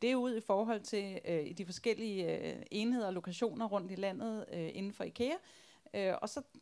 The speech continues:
så taler jeg med en af de lokationer, der ligger lidt længere væk fra os, øh, her i hovedstadsområdet, og, og for, jamen, de havde implementeret den her, det her ekstra... Øh, det her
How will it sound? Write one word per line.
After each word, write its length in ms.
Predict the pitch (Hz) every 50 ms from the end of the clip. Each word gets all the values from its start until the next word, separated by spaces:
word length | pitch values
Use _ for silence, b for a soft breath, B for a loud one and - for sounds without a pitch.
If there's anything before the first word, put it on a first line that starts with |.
| - -
så 160 | - - 277 262
taler 340 | - 311 285 254 262 262
jeg 220 | 226 202 185 180 185
med 160 | 190 185 175 -
en 180 | - 254 233
af 80 | 220 233
de 80 | 233 240
lokationer, 480 | 220 214 226 - - 226 214 214 220
der 80 | 208 208
ligger 180 | 196 180 180
lidt 140 | 175 180 -
længere 320 | 185 214 247 302 330 302 277
væk 180 | 262 277 269
fra 300 | - - 254 240 226 - -
os, 340 | 226 247 254 - - - - -
øh, 200 | 202 190 175 165
her 220 | 180 220 214 -
i 60 | - 190
hovedstadsområdet, 800 | 202 240 294 - - 262 233 233 226 214 208 196 196 202 202 - -
og, 340 | - 190 196 196 - - - _ _
og 120 | - 202
for, 160 | - - - -
jamen, 180 | 220 214 208 -
de 60 | - 370 381 349 311
havde 280 | 269 240 220 214 190
implementeret 600 | - - 226 214 247 226 220 214 - 254 220 214
den 180 | - 220 220 226
her, 360 | 233 233 208 190 - - 165
det 160 | 165 - 233
her 120 | 220 220 - -
ekstra... 520 | 208 - - - - 226 214 202 185 165
Øh, 240 | 151 - - - - b b b b b b b b - -
det 80 | 226 220
her 120 | 226 -